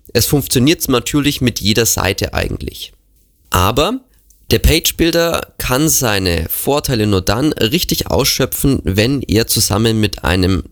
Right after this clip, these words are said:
Design, einem Theme ausgeliefert wird und es spezielle Einstellungen, Elemente nur für dieses Theme gibt. Erst dann kann man wirklich gut mit dem Page Builder arbeiten, weil man dann merkt, dass der Page Builder mit dem Theme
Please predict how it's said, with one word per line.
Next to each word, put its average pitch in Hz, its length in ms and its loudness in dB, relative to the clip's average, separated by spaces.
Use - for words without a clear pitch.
Design, 92 440 2
einem 92 200 2
Theme 107 500 2
ausgeliefert 101 840 0
wird 139 240 0
und 139 160 2
es 160 80 2
spezielle - 640 0
Einstellungen, 110 760 0
Elemente 95 640 2
nur 107 360 4
für - 200 -2
dieses 104 460 0
Theme 98 280 2
gibt. - 380 -2
Erst - 380 -2
dann 127 380 0
kann 120 140 0
man 110 140 2
wirklich 123 360 -2
gut 117 520 0
mit 92 200 0
dem 92 100 2
Page - 300 2
Builder 87 280 0
arbeiten, 131 520 0
weil 98 140 0
man 92 180 0
dann 98 200 2
merkt, 90 360 2
dass - 120 0
der - 120 -4
Page - 360 0
Builder 135 360 2
mit 110 160 0
dem 104 120 4
Theme 107 400 2